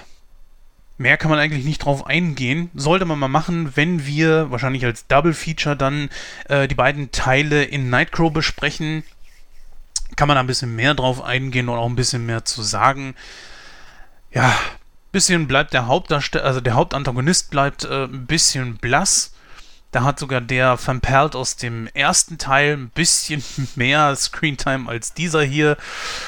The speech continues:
und war auch, äh, irgendwie ein bisschen besser dargestellt. Naja, okay. Gut, bei dem Aussehen muss man jetzt kurz eben, das fällt mir noch ein, sagen, dass natürlich Van Pelt im ersten Teil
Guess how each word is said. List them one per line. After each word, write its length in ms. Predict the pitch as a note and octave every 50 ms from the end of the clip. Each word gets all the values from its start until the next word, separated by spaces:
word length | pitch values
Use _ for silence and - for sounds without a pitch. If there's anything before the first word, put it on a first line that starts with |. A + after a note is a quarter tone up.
| - - -
und 200 | - C#3+ C3 B2
war 280 | B2+ A#2 C3 C#3+ C#3
auch, 340 | B2+ C3+ C#3 C#3 - C#3 -
äh, 380 | C3+ B2+ B2+ B2+ B2+ B2+ B2+ A#2+ - D3+
irgendwie 220 | E3 D#3 E3 D#3+
ein 80 | D3+ C#3
bisschen 380 | D3+ C#3+ - - D3 C3+ A#2+ -
besser 380 | - C#3+ E3+ - - - - G#3
dargestellt. 920 | F#3 E3+ F3+ F#3+ F3+ F3 E3+ E3+ - - - D#3 D3+ D#3 D#3 D3+ D#3 - - - - - - - - - - - -
Naja, 540 | A#2+ A#2 A#2 A#2 A#2+ A#2+ G#2+ G2 G2 G#2+ - - - - - - -
okay. 440 | - D3+ C3+ B2+ - - - G2 - - - - - - - - - -
Gut, 220 | - A#3 A3+ -
bei 80 | - D#3
dem 100 | D3+ D#3
Aussehen 400 | D3 D#3 A3 A3+ - A#3 A3+ A3
muss 200 | F#3+ F#3 F#3 -
man 100 | F#3+ F3+
jetzt 240 | F3+ F3+ E3+ - -
kurz 220 | - G#3 A3 -
eben, 120 | - F#3 F#3
das 140 | F3 -
fällt 220 | - - E3+ F3 -
mir 60 | D3+
noch 140 | C#3+ C3 B2+
ein, 300 | C3 C3+ D3 F#3 G#3+ G#3 - - - - - -
sagen, 720 | - C#3+ C3 C3 A#2+ B2 C3 D#3 F#3 A3 A#3 B3+ A#3 - D#3+ -
dass 280 | E3 F3 F#3 - -
natürlich 720 | F3+ F3+ F3+ F3+ - - - F#3+ F#3+ F3+ F3+ F3 - - -
Van 160 | D#3 D3+ C#3+
Pelt 380 | - - D3+ D3 D3+ F#3 - -
im 120 | E3+ E3
ersten 520 | - - C#3 C#3 E3+ - - - G#3 G3
Teil 340 | - F3 E3 E3 F3+ F#3 F#3